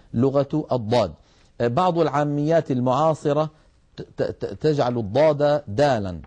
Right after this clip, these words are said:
أو قريبة من الدال، نقول م-، ولا الضالين، غير المغضوب عليهم ولا الضالين، هذا لا يصح. بعضهم يغ-، يقلبها ظاء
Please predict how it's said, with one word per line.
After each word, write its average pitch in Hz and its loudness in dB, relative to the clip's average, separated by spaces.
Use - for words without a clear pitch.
أو 151 4
قريبة 147 -2
من 117 -2
الدال، 95 -4
نقول 127 -2
م-، 123 0
ولا 135 2
الضالين، 131 0
غير 135 -2
المغضوب 131 0
عليهم 131 0
ولا 123 0
الضالين، 110 -2
هذا 139 -2
لا 170 4
يصح. 127 -4
بعضهم 165 2
يغ-، 151 0
يقلبها 156 2
ظاء 135 0